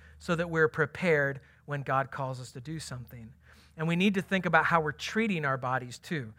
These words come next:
because it's not all on the front end. Some of it comes on the back end. God created, God created plants and things to give us nutritional value. He created plants and things to give us medical value,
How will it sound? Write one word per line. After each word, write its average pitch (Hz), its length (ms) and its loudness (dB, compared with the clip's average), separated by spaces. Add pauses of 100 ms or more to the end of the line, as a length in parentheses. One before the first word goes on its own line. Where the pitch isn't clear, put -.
(220)
because 147 260 -2
it's 156 140 -6
not 151 140 2
all 165 100 2
on 185 80 0
the 190 80 2
front 147 260 -2
end. 131 200 -8 (180)
Some 151 220 -2
of 147 100 -4
it 160 40 -12
comes 151 220 -2
on 151 120 -2
the 156 60 -2
back 135 300 0
end. 120 200 -10 (260)
God 156 260 6
created, 156 540 4 (540)
God 175 220 6
created 185 360 2
plants 185 400 0
and 170 140 -2
things 185 300 -4
to 175 160 -4
give 165 260 -2
us 156 180 2 (240)
nutritional 202 540 2
value. 175 320 6
He 175 100 -2
created 160 320 -4
plants 165 300 -4
and 156 80 -12
things 160 220 -6
to - 60 -10
give 156 200 -2
us 156 140 -2 (220)
medical 156 460 4
value, 135 460 0